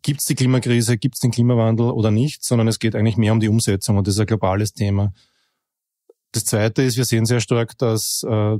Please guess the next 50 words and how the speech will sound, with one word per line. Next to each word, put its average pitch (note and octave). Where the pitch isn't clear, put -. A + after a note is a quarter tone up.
genau G#2+
diese A#2
Umsetzung A#2+
auch A2
global G#2
ein G#2
Thema G2+
ist. G2+
Also G2+
wir G#2
sehen G2+
es G2+
in G2+
China, B2+
wir A#2
sehen G#2
es G2+
in G#2
den G#2
U G#2
S G#2
A, G#2+
wir A#2+
sehen A2
es G#2
aber G#2+
auch G2
in A2
anderen G#2+
Weltregionen, A2
die, A2
äh, G#2+
noch A2
deutlich G#2+
mehr A2+
Herausforderungen G#2+
haben, G#2+
dass A2
sozusagen A2
es G#2+
immer A#2+
stärker A2
da G#2+
reingeht, A2
dass A2
sie -
halt A2
in A2+
Klimatechnologien A2+
investieren. G#2+